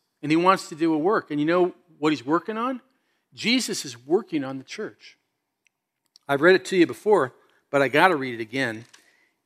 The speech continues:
in Ephesians chapter one, verses nineteen through twenty-three. Let me just read this, refresh our memory. It is the entry point to everything we're talking about here today.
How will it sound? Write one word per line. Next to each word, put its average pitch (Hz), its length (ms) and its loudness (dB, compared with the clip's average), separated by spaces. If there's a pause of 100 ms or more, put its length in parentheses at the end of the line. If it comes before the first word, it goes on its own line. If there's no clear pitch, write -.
in 147 180 4
Ephesians 180 580 0
chapter 151 420 0
one, 120 480 -4 (1120)
verses 135 500 0
nineteen 156 720 0
through 131 160 -10
twenty-three. 143 760 -2 (380)
Let 180 100 2
me 202 60 2
just 175 200 -2
read 190 160 2
this, 165 240 -2
refresh 220 440 4
our 175 120 2
memory. 170 440 2
It 190 180 4
is 226 460 2 (640)
the 202 200 0
entry 226 360 0
point 160 560 -4
to 180 160 4
everything 208 340 2
we're 170 80 -2
talking 180 400 0
about 123 340 -8
here 120 300 -8 (100)
today. 139 400 -4